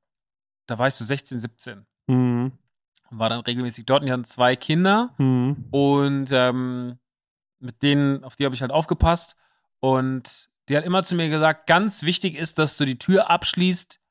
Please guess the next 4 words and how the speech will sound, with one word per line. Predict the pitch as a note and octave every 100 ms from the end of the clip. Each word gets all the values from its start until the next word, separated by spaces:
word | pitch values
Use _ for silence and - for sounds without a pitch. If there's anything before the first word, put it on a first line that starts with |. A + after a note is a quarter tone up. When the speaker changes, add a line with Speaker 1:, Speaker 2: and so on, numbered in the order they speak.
| _ _ _ _ -
Speaker 1:
die |
Haustür | C3+ E3+ F3 - F#3 F3+ F#3 - _ _ _ _
und, | - D#3 E3 E3+ - - _ _ _ _ _ _ _ -
ähm, | C#3 C3+ C3 C3 C3+